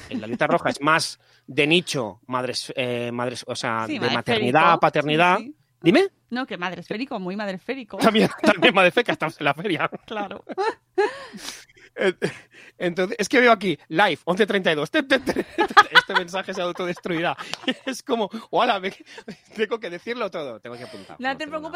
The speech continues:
Speaker 1: nada.
Speaker 2: porque yo te aviso, pero vamos, tú, es, eso es la, lo que llevamos en, en YouTube. Que antes no
Speaker 1: En YouTube.
Speaker 2: salía. No, antes no salía porque no estábamos saliendo, pero era la magia,
Speaker 1: <laughs>
Speaker 2: ¿no? Lo de no estar. Pero tú sigue, tú sigue.
Speaker 1: No, pues eso, o sea,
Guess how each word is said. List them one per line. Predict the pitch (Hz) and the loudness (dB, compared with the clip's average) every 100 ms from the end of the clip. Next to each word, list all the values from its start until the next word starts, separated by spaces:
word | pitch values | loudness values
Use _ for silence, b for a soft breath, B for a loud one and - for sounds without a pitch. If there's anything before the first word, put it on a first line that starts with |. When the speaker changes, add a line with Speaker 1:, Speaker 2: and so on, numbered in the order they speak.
| 349 | -8
Speaker 1:
nada. | |
Speaker 2:
porque | 277 240 233 | -8 -10 -6
yo | 233 | -6
te | 233 | -6
aviso, | 254 214 247 254 | -10 -10 -12 -14
pero | 208 185 | -12 -12
vamos, | 208 220 | -12 -12
tú, | 233 233 - | -14 -14 -10
es, | 233 233 - | -10 -10 -8
eso | 269 - 359 | -8 -6 -6
es | 320 330 | -6 -6
la, | 277 247 233 214 | -4 -2 -2 -4
lo | 226 | -6
que | 226 214 | -8 -8
llevamos | 202 208 240 269 | -6 -6 -8 -10
en, | 247 202 180 175 175 170 _ - | -10 -10 -12 -14 -18 -20 _ -20
en | 202 | -18
YouTube. | 190 180 170 _ _ - | -18 -20 -20 _ _ -18
Que | 214 | -16
antes | 208 262 | -14 -6
no | |
Speaker 1:
En | 262 | -4
YouTube. | 254 226 | -2 -2
Speaker 2:
salía. | 240 220 - | -4 -6 -10
No, | 220 214 | -12 -12
antes | 214 | -10
no | 233 | -12
salía | 240 247 | -10 -10
porque | 285 233 | -10 -10
no | 220 254 | -8 -8
estábamos | 262 226 220 226 | -6 -6 -6 -10
saliendo, | 214 214 254 226 | -12 -10 -10 -10
pero | 196 190 185 | -12 -14 -12
era | 185 202 | -10 -4
la | 208 | -2
magia, | 208 220 - 247 175 | 0 0 -4 -6 -6
Speaker 1:
<laughs> | 170 220 | -8 -8
Speaker 2:
¿no? | 220 | -6
Lo | 285 | -6
de | - | -6
no | 214 | -12
estar. | 233 - 233 233 B B B B | -14 -10 -8 -10 B B B B
Pero | 247 233 233 220 | -4 -2 -2 -2
tú | 277 | -8
sigue, | 285 226 | -10 -10
tú | 208 | -10
sigue. | 294 233 156 - _ _ _ _ _ b b | -12 -12 -14 -18 _ _ _ _ _ b b
Speaker 1:
No, | 180 226 | 0 0
pues | 165 151 | 0 -2
eso, | 196 180 208 | -2 0 -2
o | 151 | -2
sea, | 143 135 117 | -4 -4 -4